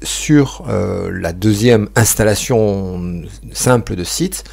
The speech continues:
on retourne au même endroit dans Prime Mover, et on va restaurer, euh, le site, et on ch-, sélectionnera donc le contenu qui aura été, euh, uploadé, puisque l'export du site, à la fin du processus d'export,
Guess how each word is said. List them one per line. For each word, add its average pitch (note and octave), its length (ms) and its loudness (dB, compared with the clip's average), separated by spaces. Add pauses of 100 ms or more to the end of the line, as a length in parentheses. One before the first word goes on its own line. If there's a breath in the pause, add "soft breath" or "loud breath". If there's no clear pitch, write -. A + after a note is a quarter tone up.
(580 loud breath)
on F#2+ 100 -8
retourne G#2+ 280 2
au G2 60 0
même A#2 240 2
endroit A2 340 2
dans A#2 160 -2
Prime A2+ 320 0
Mover, G#2 380 -2 (500 soft breath)
et C#3+ 220 4
on B2 100 0
va A2+ 380 4
restaurer, B2 880 2
euh, G2 340 -4
le F#2 140 -6
site, - 360 0
et G2 100 2
on F#2 120 0
ch-, - 260 -6
sélectionnera G#2 640 2
donc B2+ 460 2
le A2+ 300 4
contenu C3 500 -2
qui - 140 -2
aura G#2 160 0
été, A2 420 -2 (100)
euh, - 520 -6
uploadé, A2+ 440 2
puisque E3 280 -8
l'export G#2+ 520 2
du G2 120 -6
site, - 360 -6
à G#2 100 -2
la G#2+ 100 0
fin C#3 240 -2
du A2 80 0
processus B2 580 -4
d'export, C3 500 -2